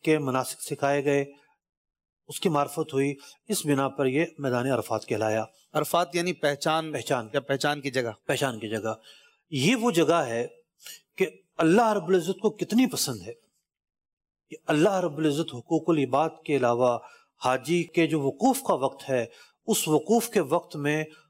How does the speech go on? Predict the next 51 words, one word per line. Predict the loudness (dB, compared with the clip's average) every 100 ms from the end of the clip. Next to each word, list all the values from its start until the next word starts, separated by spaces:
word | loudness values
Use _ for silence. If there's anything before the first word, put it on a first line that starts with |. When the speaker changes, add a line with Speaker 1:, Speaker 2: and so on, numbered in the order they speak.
| _
Speaker 1:
بندے | -4 0 2
کے | 2
سارے | 0 0 2 2 4 2
گناہ | 0
معاف | 0 -2
فرما | -2 -6 -6
دیتا | -8 -8 -8
ہے۔ |
Speaker 2:
سبحان | -4 -4 -4
اللہ۔ | -8 -10
Speaker 1:
اس | -8 0
کی | 2
رحمت | 2 -4 -6 -6
متوجہ | -6 -6 -4 -2
ہوتی | -2 -2 -6 -6 -6
ہے، | -10 -18 -20 _
بندہ | 0 2 0
مانگ | 0 0 2
رہا | 2 2
ہوتا | 0 -2 0 0
ہے، | -2 -8 -18 _ -10
اس | -8 -8
وقت | -6 -8 -10
کی | -8 -6
کیفیات | -6 _ -4 -4 0 2 2 2 -4
کو | -4 -2
زبان | 0 -2 0 0 -2
سے | -4 -6
بیان | -2 2 2 0
ہی | -2
نہیں | -2
کیا | 0
جا | -2
سکتا۔ | -4 -10
Speaker 2:
نہیں | -14
کیا | -14
جا | -16
سکتا۔ | -20 _ _ _ -20 _ _
Speaker 1:
جو | 0 2
وہاں | 2 0
کیفیت | -2 -4 -2 -2 -2
ہوتی | -4 -4 -2 0
ہے، | 0
جو | -2
نور | -6 0 2 2
برس | 2 2
رہا | 0
ہوتا | 0 0
ہے | -2
چاروں | 0 0 0
طرف، | 0 0